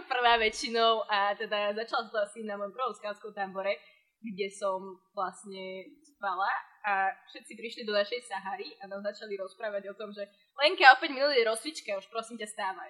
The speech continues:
A ja som proste, "Ja viem, že o päť minút je rozcvička", prehodila som sa na druhý bok, padla som z celého lehatka na zem, proste bolo mi to jedno, spala som ďalej. Päť minút ma tam budili na rozcvičku, ja som nebola schopná stať, tak ma zobrali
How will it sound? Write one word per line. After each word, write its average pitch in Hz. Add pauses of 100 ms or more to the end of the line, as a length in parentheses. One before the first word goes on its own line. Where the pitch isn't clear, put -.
A -
ja 190
som 208
proste, 202
"Ja 196
viem, 208
že 233
o -
päť 208
minút 208
je 185
rozcvička", 247
prehodila 202
som -
sa 202
na 202
druhý 214
bok, 202
padla 202
som 208
z -
celého 214
lehatka 226
na 214
zem, 262
proste 202
bolo 202
mi 196
to 185
jedno, 214
spala 185
som 185
ďalej. 175 (720)
Päť 302
minút 277
ma 226
tam 247
budili 220
na 208
rozcvičku, 202
ja -
som 202
nebola 208
schopná 202
stať, 190
tak 214
ma 214
zobrali 226